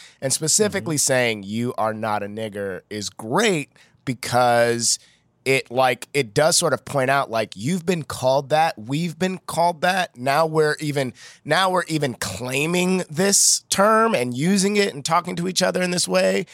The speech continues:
Speaker 1: and, like, we're only doing that because of this history of,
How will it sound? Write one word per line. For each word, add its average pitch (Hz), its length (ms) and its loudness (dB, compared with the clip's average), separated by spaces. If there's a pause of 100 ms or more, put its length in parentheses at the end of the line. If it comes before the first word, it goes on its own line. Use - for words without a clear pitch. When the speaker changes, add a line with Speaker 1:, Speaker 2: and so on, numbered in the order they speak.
(280)
Speaker 1:
and, 139 260 2
like, 123 280 0
we're 139 160 2 (140)
only 180 500 2
doing 131 400 -2
that 117 300 0
because 113 840 0 (360)
of 113 320 2
this 120 340 2
history 123 920 0
of, 104 480 0